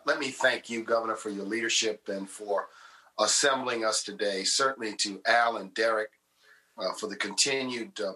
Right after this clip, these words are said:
partnership and collaboration amongst this generation's, uh, civil rights champions and leaders. Uh,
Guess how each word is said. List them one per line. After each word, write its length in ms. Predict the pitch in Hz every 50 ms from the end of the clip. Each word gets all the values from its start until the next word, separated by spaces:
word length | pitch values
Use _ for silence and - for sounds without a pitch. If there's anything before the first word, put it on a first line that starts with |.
| - -
partnership 640 | 131 131 123 - 131 117 - - - 113 104 -
and 100 | 101 98
collaboration 800 | - 104 104 104 104 104 104 104 104 107 107 107 104 - 98 92
amongst 460 | 92 95 101 104 107 104 - - - -
this 200 | 117 113 - -
generation's, 880 | - 117 107 104 101 107 104 101 101 - 98 92 90 - - - - _ _ _ _ _ _ _ _ _ _ -
uh, 200 | 101 95 95 92 - -
civil 400 | - - - 160 151 139 127 127
rights 440 | 117 113 113 110 104 - - - - -
champions 760 | - - 127 123 120 107 - 110 107 104 101 101 - - -
and 240 | - 95 95 101 117
leaders. 580 | 135 139 131 110 92 87 - - - - - _ _ _ _ _ _ _ _ _ _ _ - 107
Uh, 240 | 107 113 110 107